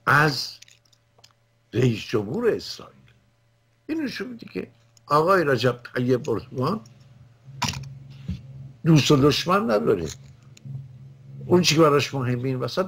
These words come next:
منافع، اونجا که لازم باشه جیغ می‌زنه، اونجا که لازم باشه ت-، تعظیم و تکریم می‌کنه.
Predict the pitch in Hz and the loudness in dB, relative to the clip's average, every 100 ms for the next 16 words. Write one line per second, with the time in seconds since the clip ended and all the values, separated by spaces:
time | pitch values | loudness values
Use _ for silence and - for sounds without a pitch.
0 | - 143 131 127 117 151 135 - 160 170 | 0 0 0 -4 -2 -2 -2 -4 -8 -2
1 | 160 151 131 113 165 151 131 135 131 147 | 4 6 6 4 2 0 -4 -4 -2 0
2 | 156 139 135 135 135 123 135 127 131 123 | -2 -4 -6 -2 -2 0 0 2 4 4
3 | 113 127 113 120 117 - - - - - | 4 0 0 -2 -4 -8 -12 -16 -18 -18
4 | - - - 123 113 120 120 151 160 220 | -16 -8 0 2 2 0 0 0 0 -2
5 | 226 240 - 76 120 | -4 -4 -4 -4 -4